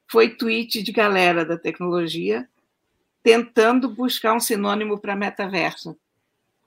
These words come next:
pra substituir a palavra metaverso e meta e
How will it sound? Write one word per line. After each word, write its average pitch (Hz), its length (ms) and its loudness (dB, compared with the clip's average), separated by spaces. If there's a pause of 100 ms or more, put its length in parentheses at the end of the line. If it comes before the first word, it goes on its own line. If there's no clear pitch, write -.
(140)
pra 185 140 2
substituir 254 840 0
a 240 40 0
palavra 220 480 2
metaverso 202 760 2
e - 20 -2
meta 180 460 0
e 170 240 -2